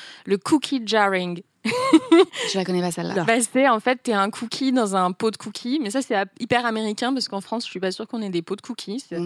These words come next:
Speaker 2: on mange plus équitable.
Speaker 1: <laughs> Non. Ça fait un peu Brie Van de Kamp dans Desperate Housewives. Et donc voilà, c'est en gros, j'ai mon pot de cookies, j'ai plusieurs cookies, et nous, on est un cookie, et s'il a envie, il vient et il nous prend.
Speaker 3: Mais c'est horrible.
Speaker 1: Ouais, c'est super horrible, mais il y a des mots pour ça, je sais pas ce que vous en pensez, mais je les trouve fun.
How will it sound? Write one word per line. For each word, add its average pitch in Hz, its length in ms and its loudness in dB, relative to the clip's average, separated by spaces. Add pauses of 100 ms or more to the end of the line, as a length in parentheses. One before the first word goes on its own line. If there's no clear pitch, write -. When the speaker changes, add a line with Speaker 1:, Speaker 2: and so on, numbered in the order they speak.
(140)
Speaker 2:
on 175 40 0
mange 170 220 0
plus 175 200 -10
équitable. 254 280 -4
Speaker 1:
<laughs> 508 380 4
Non. 359 80 6 (400)
Ça 233 140 0
fait 220 120 -4
un 220 100 2
peu 269 180 0
Brie 233 240 0
Van 220 120 0
de 220 160 0
Kamp 220 320 -4
dans 196 180 -4
Desperate 196 400 -8
Housewives. 190 400 -8 (120)
Et 214 100 2
donc 247 160 2
voilà, 233 240 4
c'est 233 180 -6
en 190 140 0
gros, 214 280 2
j'ai 247 140 2
mon 226 160 -2
pot 240 160 -4
de - 60 -10
cookies, 247 420 -6
j'ai 294 140 -4
plusieurs 247 340 -6
cookies, 285 580 -10
et 196 140 -2
nous, 196 160 -2
on 233 200 -2
est 196 140 -4
un 196 120 0
cookie, 196 420 -12
et 170 200 -8
s'il 175 300 -8
a 180 60 -4
envie, 185 380 -8
il 175 40 -10
vient 175 280 -8
et 180 60 -10
il 170 100 -10
nous 165 120 -10
prend. 185 260 -10 (100)
Speaker 3:
Mais 170 80 -2
c'est - 280 -4
horrible. 160 560 -4
Speaker 1:
Ouais, 277 220 2
c'est 285 180 -4
super 285 300 2
horrible, 302 280 2
mais 349 80 4
il 254 40 6
y 254 40 6
a 240 60 6
des 247 140 4
mots 302 160 6
pour 302 180 -2
ça, 302 200 0
je - 60 -8
sais 254 80 -6
pas 254 100 0
ce - 60 -6
que 277 60 -4
vous 240 140 -2
en 233 80 0
pensez, 226 240 -4
mais 302 120 2
je 240 60 -2
les 220 80 0
trouve - 200 -6
fun. 247 240 0